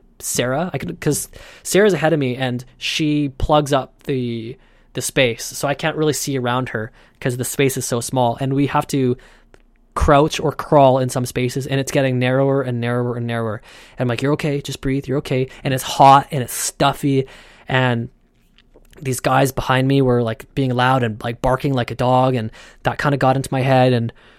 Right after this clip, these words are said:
all of a sudden we stop, and I go, "Yo, what's going on?" And Sarah's like, "I don't know." So Sarah goes to the person in front of her, "Hey, what's going on?"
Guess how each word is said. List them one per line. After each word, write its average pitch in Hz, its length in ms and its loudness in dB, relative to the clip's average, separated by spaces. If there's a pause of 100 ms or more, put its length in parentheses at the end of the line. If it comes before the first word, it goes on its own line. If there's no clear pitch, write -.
(120)
all - 80 6
of 185 60 6
a 196 40 4
sudden 170 280 6
we 131 100 2
stop, - 520 4 (640)
and 131 200 0
I 127 100 2
go, 127 140 2
"Yo, 135 180 4
what's 135 180 0
going 131 240 0
on?" 123 320 0 (400)
And 120 160 -6
Sarah's 127 460 0
like, 120 120 -6
"I 123 60 -4
don't 127 100 -2
know." 139 220 2
So 120 240 -4
Sarah 131 400 0
goes 127 180 -2
to 131 120 -8
the 120 40 -6
person 131 340 0
in 120 40 -8
front 127 160 -6
of 117 60 -8
her, 127 160 -2
"Hey, 131 160 0
what's 127 180 -2
going 139 220 -2
on?" 135 260 -2